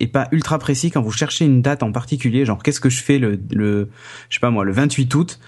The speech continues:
ben, je suis obligé de slider jusqu'au vingt-huit août. Il y a pas de bouton de, enfin si tu veux, il y a pas de vue moi ni ce genre de choses qui fait que tu vas beaucoup plus vite à la date que tu cherches. Donc ça c'est le côté, euh, genre pas pratique du tout, mais par contre c'est joli. C'est hyper bien fait, super bien animé, avec la petite pastille qui bouge, tout ça, les libellés qui bougent dans tous les sens.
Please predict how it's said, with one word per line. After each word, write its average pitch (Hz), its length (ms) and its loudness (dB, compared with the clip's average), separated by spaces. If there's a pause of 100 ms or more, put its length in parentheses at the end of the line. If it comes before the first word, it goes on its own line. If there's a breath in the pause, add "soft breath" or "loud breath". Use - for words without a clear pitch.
(220 loud breath)
ben, 113 60 4
je 120 60 2
suis 156 60 2
obligé 156 160 4
de 156 100 2
slider 160 420 2
jusqu'au 147 260 0
vingt-huit 139 340 -2
août. 123 160 -6
Il - 40 -6
y 107 40 -2
a - 40 -4
pas 135 80 0
de 127 80 -6
bouton 131 240 0
de, 104 520 0
enfin 117 160 0
si 123 80 -8
tu 139 80 -2
veux, 143 80 0 (200)
il - 20 0
y 113 60 2
a - 20 0
pas 135 140 0
de 127 100 -2
vue 117 180 0
moi 139 540 2
ni 123 140 0
ce 123 100 -4
genre 113 140 -2
de 113 80 -2
choses 143 260 -2
qui 110 160 -10
fait - 360 -4
que 123 100 -4
tu 107 240 -6
vas 104 100 -2
beaucoup 104 240 -4
plus 120 160 -2
vite 123 200 0
à 104 60 0
la 98 120 -4
date 113 200 -2
que 113 80 -4
tu 104 120 -6
cherches. - 320 -10 (440 loud breath)
Donc 104 120 -4
ça 156 80 2
c'est 139 120 0
le 117 60 2
côté, 143 380 2
euh, 110 240 0
genre 117 200 -2
pas 147 120 2
pratique 139 320 -4
du 127 100 0
tout, 151 100 0
mais 202 120 4
par - 140 -2
contre 196 180 -2
c'est 127 100 -2
joli. 147 400 -2 (480 soft breath)
C'est 123 80 0
hyper 131 240 0
bien 131 220 0
fait, 139 240 -2
super 117 320 -4
bien 117 160 -2
animé, 123 480 2
avec 104 240 -2
la 101 140 -4
petite - 200 -18
pastille - 360 -6
qui 120 120 -4
bouge, 113 600 0
tout 110 100 -10
ça, 113 160 -2
les 110 100 -2
libellés 107 360 0
qui 104 140 -4
bougent 104 160 0
dans 107 120 2
tous 113 120 -2
les 107 80 0
sens. 131 300 0